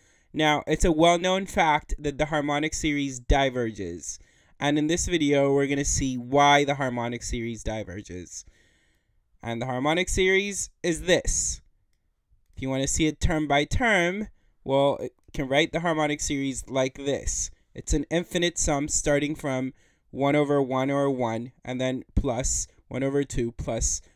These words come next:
one over three, and so on. It never terminates. And this is what we call the harmonic series.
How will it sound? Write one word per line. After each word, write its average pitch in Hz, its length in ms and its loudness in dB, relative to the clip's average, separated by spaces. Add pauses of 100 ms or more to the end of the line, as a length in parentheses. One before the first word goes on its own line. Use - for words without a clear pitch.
one 127 140 -6
over 131 180 -2
three, 127 380 -6
and 120 180 -4
so 117 240 -2
on. 95 200 -10
It 110 80 -8
never 120 340 -6
terminates. 107 680 -8 (380)
And 127 240 -4
this 143 260 2
is 123 220 -8
what 127 100 -6
we 131 120 -6
call 120 200 -8
the 123 80 -4
harmonic 127 560 -4
series. 95 580 -8